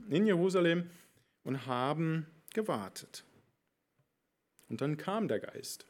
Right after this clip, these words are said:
Und es wird beschrieben wie ein Brausen, ein gewaltiger Wind, der das ganze Haus füllte. Und sie fingen an, in andere Sprachen zu reden,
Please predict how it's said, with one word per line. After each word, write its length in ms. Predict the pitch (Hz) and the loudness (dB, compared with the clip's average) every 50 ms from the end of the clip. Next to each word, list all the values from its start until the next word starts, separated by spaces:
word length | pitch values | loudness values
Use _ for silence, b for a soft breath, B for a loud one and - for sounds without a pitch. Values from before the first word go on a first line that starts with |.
| _ _ - | _ _ -10
Und 300 | 107 110 110 113 - - B B B B | -6 -6 -6 -6 -8 -12 B B B B
es 100 | B - | B 2
wird 100 | 131 135 | 2 4
beschrieben 500 | 160 143 - - 196 220 220 208 190 180 B B B B B B _ _ _ _ - | 4 4 4 6 8 10 10 10 10 8 B B B B B B _ _ _ _ -2
wie 160 | 127 151 180 | 0 2 4
ein 220 | 147 147 139 - | 6 6 4 4
Brausen, 600 | - - 113 123 190 240 226 160 156 156 123 110 113 | 2 0 6 8 10 10 10 10 10 8 8 6 4
ein 200 | 113 127 131 127 | 2 2 4 4
gewaltiger 760 | 135 120 123 123 139 165 185 - 185 165 143 147 131 123 107 120 | 4 4 6 6 6 6 4 4 2 2 2 2 0 0 -2 -6
Wind, 800 | 123 104 92 107 117 143 180 156 117 101 - - - - - _ _ _ _ _ _ - | -10 -10 -6 0 0 2 4 4 2 0 -2 -6 -8 -8 -12 _ _ _ _ _ _ -6
der 80 | 113 | -6
das 160 | 117 123 - | -4 -4 -6
ganze 260 | - 139 131 139 120 139 | -6 -6 -6 -4 0 2
Haus 180 | 147 143 147 | 2 2 2
füllte. 340 | - 135 117 101 - 98 - B B B B B B B B | 0 0 0 0 -2 -8 -14 B B B B B B B B
Und 280 | 175 185 240 247 233 | 4 6 6 6 6
sie 180 | - - 151 131 | 4 0 -2 -4
fingen 380 | - - 180 180 190 175 160 | -4 -2 -2 0 0 0 -2
an, 360 | - - 117 139 190 247 277 - - - _ _ _ _ _ _ _ _ _ _ _ _ _ _ _ _ | -2 -2 0 2 2 2 2 0 -4 -18 _ _ _ _ _ _ _ _ _ _ _ _ _ _ _ _
in 160 | - 127 131 - | 0 0 0 0
andere 400 | - 139 190 214 220 202 220 214 | 2 4 4 4 6 6 4 4
Sprachen 680 | - - - - - 139 123 131 156 170 - 180 160 | 4 0 -6 -8 -6 -4 0 0 0 0 0 0 -2
zu 160 | - - 156 | -2 -2 -4
reden, 400 | 123 120 107 95 90 95 95 95 | -2 -2 -2 -4 -4 -6 -10 -14